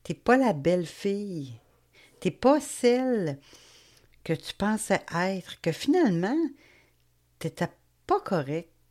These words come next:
puis t'es comme la dernière à le savoir, là. Puis c'est à ce moment-là que j'ai commencé à mépriser mon corps. J'ai commencé à voir la bouffe comme, tu sais, deux,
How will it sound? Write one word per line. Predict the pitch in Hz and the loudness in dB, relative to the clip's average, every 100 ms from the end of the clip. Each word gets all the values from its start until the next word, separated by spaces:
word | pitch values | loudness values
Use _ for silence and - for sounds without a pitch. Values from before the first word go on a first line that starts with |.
| _ _ _ _ _ - | _ _ _ _ _ -20
puis | - - _ _ - | -20 -20 _ _ -14
t'es | 165 | -2
comme | 262 330 | 2 4
la | 226 | 4
dernière | 165 170 175 233 | 2 0 0 -2
à | 214 | -4
le | |
savoir, | 160 156 135 123 127 170 | -2 -2 0 -2 -6 -8
là. | 113 104 - _ _ _ _ _ _ _ _ _ | -12 -12 -14 _ _ _ _ _ _ _ _ _
Puis | - | -6
c'est | - | -2
à | 151 | -2
ce | 180 | 0
moment-là | 185 202 208 | 2 2 2
que | 294 | 0
j'ai | 240 | 0
commencé | - 185 175 165 190 | -2 -2 -2 -2 -2
à | 180 | -2
mépriser | 170 185 - 180 151 170 | -2 -6 -8 -8 -6 -6
mon | 185 160 135 | -4 -6 -6
corps. | - 139 156 135 127 _ _ _ _ _ _ _ _ _ _ _ _ _ _ _ _ _ _ _ | -8 -8 -10 -14 -18 _ _ _ _ _ _ _ _ _ _ _ _ _ _ _ _ _ _ _
J'ai | 143 | -6
commencé | 175 175 185 - | 0 2 2 2
à | 247 | 0
voir | 196 196 | 4 4
la | 175 156 | 4 2
bouffe | 151 208 214 | 0 -2 -2
comme, | - 170 160 | -4 -4 -4
tu | - | -6
sais, | 320 | -4
deux, | 180 139 185 233 214 | -4 0 2 4 2